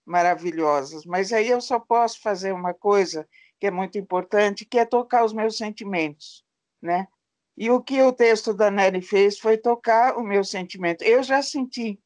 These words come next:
muita solidão, né? Já me senti muito sozinha, né? Sem, te-, tendo pessoas à minha volta, mas muito, muito profundo esse sentimento, né?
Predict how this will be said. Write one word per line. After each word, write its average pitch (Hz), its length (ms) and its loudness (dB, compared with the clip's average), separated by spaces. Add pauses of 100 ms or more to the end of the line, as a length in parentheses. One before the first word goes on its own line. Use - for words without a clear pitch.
(160)
muita 202 540 -2
solidão, 147 680 -2 (540)
né? 170 320 0
Já 233 200 4
me 262 160 2
senti 233 460 -6
muito 208 300 -6
sozinha, 160 800 -2 (520)
né? 175 320 -4 (300)
Sem, 220 560 0 (300)
te-, 254 220 0 (120)
tendo 339 400 0
pessoas 196 600 0
à 180 60 0
minha 175 280 -2
volta, 202 680 0 (340)
mas 190 280 -2
muito, 190 760 -6 (640)
muito 247 600 -4
profundo 208 720 0
esse 185 360 0
sentimento, 180 920 -6 (360)
né? 180 300 -8